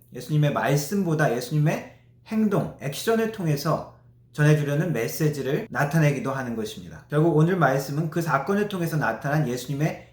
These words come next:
행하심, 그것을 통해서 예수님이 과연 어떤 분이신가, 거기에 대한 질문을 우리 스스로 하고, 거기에 대해서 우리가 응답하기를 원하시는 것입니다.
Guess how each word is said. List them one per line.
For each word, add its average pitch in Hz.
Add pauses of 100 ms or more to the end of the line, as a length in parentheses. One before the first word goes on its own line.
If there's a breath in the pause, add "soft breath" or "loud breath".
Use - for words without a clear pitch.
(160)
행하심, 220
그것을 214
통해서 156
예수님이 165
과연 160
어떤 185
분이신가, 143 (240)
거기에 147
대한 180
질문을 180
우리 208
스스로 180
하고, 143 (200 loud breath)
거기에 123
대해서 113
우리가 120
응답하기를 147
원하시는 107
것입니다. 95